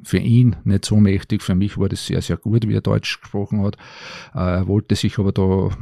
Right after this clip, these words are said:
mm, im Fernsehen, damals auf Premiere und, und, und bei den Interviews nicht irgendwie Blöße geben und hat gesagt, "Na, Andi, du machst das für mich." Und ich hab damals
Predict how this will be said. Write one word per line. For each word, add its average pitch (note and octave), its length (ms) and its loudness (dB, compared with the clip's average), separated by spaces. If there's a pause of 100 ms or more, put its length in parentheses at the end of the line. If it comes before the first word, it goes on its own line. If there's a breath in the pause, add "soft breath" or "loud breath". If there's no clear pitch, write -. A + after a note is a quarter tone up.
(120)
mm, G1+ 640 -4
im C2+ 80 -2
Fernsehen, F#2 720 2
damals F2 340 -2
auf - 320 -8
Premiere G2 540 -2
und, F#2+ 240 -2
und, - 260 -6
und - 240 -6
bei E2 80 -2
den E2+ 220 0
Interviews G2 580 -4
nicht F2+ 240 0
irgendwie F#2+ 320 -2
Blöße F#2 400 -2
geben F#2 260 -2
und - 120 -4
hat E2+ 80 -4
gesagt, - 240 -8
"Na, F2+ 300 0
Andi, F2+ 260 0
du G#2 100 -2
machst G2 300 -2
das A#2+ 100 -2
für A2 160 0
mich." A2 260 2 (540 loud breath)
Und G2+ 140 -6
ich G2 60 -4
hab - 60 -14
damals - 600 -4